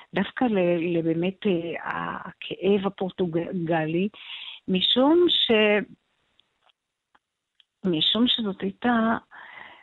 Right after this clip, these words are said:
אה, האינקוויזיציה שם הייתה מאוד מאוד אכזרית, למרות שהספר שלי לא עוסק באינקוויזיציה, הוא עוסק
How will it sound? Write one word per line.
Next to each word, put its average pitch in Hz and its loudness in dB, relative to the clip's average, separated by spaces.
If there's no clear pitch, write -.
אה, 180 0
האינקוויזיציה 202 0
שם 175 4
הייתה 202 2
מאוד 196 4
מאוד 170 4
אכזרית, 175 0
למרות 185 0
שהספר 240 -4
שלי 196 0
לא 180 2
עוסק 190 -4
באינקוויזיציה, 175 -6
הוא 160 -6
עוסק 226 -8